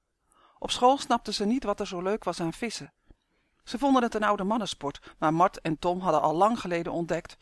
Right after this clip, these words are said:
dat het fantastisch was om aan het water te zitten en naar een dobber te kijken, die elk moment wild kon gaan bewegen omdat er iets aan zat. Een monsterlijk grote vis misschien, een honderdjarige meerval van een meter lang en zo vals als een haai.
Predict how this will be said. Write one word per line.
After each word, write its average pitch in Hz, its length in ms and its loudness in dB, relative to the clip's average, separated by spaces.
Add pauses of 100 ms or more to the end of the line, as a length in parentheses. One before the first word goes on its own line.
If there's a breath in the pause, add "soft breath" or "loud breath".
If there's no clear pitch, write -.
(160 loud breath)
dat - 140 -2
het 170 120 -6
fantastisch 202 540 -4
was 175 280 0 (200 loud breath)
om 190 180 0
aan 170 60 4
het 156 140 0
water 165 300 2
te 160 100 -12
zitten 165 420 -8
en 175 120 -4
naar 170 140 0
een 156 120 -2
dobber 160 220 -2
te - 120 -14
kijken, 156 380 -8 (220 loud breath)
die - 160 -12
elk 226 240 4
moment 175 300 0
wild 214 340 -4
kon 185 180 -6
gaan 175 160 -4
bewegen 165 480 -4
omdat 185 240 -4
er 190 100 -6
iets 190 160 -6
aan 147 220 -4
zat. - 360 -14 (560 loud breath)
Een 175 220 0
monsterlijk 196 500 0
grote 208 420 -2
vis 220 240 -8
misschien, 147 400 -6 (200 loud breath)
een 175 160 0
honderdjarige 196 800 2
meerval 208 540 0
van 175 140 -6
een 160 100 0
meter 190 300 -4
lang 185 200 0
en 170 80 -4
zo 151 140 -6
vals 175 340 0
als 165 160 -4
een 165 140 -2
haai. 147 400 -8